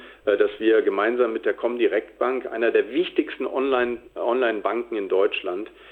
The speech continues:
ähm, gerade ein, ein völlig neues Banking-Produkt, äh, gelauncht haben, äh, und auf die Beine, äh, stellen. Da sehen wir auch eine ganz, ganz große Chance, ähm, denn wir sehen jetzt ja auch gerade durch Corona ganz aktuell, dass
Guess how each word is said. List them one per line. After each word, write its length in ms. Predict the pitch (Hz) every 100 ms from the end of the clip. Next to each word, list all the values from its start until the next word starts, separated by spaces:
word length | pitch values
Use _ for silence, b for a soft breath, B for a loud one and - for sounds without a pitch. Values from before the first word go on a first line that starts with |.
| B B
ähm, 340 | 101 98 98 90
gerade 340 | 92 101 113
ein, 240 | 101 98 98
ein 160 | 95
völlig 360 | - 104 110 -
neues 280 | 101 104 -
Banking-Produkt, 720 | 101 110 127 - 117 117 - -
äh, 440 | 117 104 104 104
gelauncht 520 | 104 90 95 117 -
haben, 340 | 104 107 110 113 B B B -
äh, 180 | 101 101
und 200 | 104 -
auf 140 | 104
die 80 | -
Beine, 480 | 92 87 104 110 123
äh, 120 | 117 104
stellen. 340 | 104 101 113
Da 100 | 104
sehen 220 | 104 120
wir 160 | 123 -
auch 200 | 135 -
eine 100 | 127 -
ganz, 280 | 120 151 180
ganz 240 | - 139 -
große 380 | - 131 131 110
Chance, 440 | - 98 131 147 - B B B
ähm, 380 | 110 110 113 113 B B
denn 320 | 113 107 113 110
wir 120 | 98
sehen 180 | 123 139
jetzt 200 | 120 -
ja 80 |
auch 140 | 113 -
gerade 260 | 117 127
durch 160 | 120 120
Corona 520 | - 98 87 117 143
ganz 240 | 120 117 -
aktuell, 800 | - - 98 123 113 101 131 -
dass 120 | 110